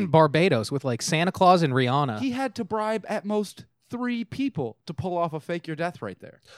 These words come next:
Speaker 1: Well, also, I don't think he even has to bribe anybody because of information that he held. Like, people would probably be, like, happy to loan him a favor.
Speaker 2: Oh, no, you just have to bribe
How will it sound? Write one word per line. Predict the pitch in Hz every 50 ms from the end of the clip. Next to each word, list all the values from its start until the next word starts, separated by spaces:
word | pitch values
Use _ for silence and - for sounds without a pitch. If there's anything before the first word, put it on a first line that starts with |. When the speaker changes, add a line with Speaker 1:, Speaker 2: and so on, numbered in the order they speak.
| - _ _ _ _ _ _
Speaker 1:
Well, | - 254 -
also, | 226 269 285 - 269 233
I | 170 156 175 220
don't | 269 247
think | 262 240 208
he | 196 214
even | 196 196 196
has | 185 -
to | 185
bribe | 147 170 165 147 135
anybody | 139 147 175 196 180 135 123 120 113 110
because | 107 131 127 - 151 151 156
of | 156 135 123 - - - - - - - - _ _ _ _ _
information | 151 151 147 - 139 139 147 156 147 - 156
that | 147 135
he | 120 147 127 120
held. | 123 127 147 139 117 117 117 - - - -
Like, | - 147 139 131 - _
people | - 185 180 190 170
would | 143
probably | 165 160 160 147 143
be, | 143
like, | 123 -
happy | - 156 156 - 196 170
to | 156
loan | 139 135 135 135 139
him | 131
a | 127 120
favor. | - 139 120 117 110 123 113 117 - _ _ -
Speaker 2:
Oh, | 240 226 190 170 156 - 208
no, | 220 226 190 160
you | 131 180 208 208
just | 180 208 180
have | 185 202 190 -
to | - 185 170 156
bribe | 135 160 170 165 160 160 156 156 160 - -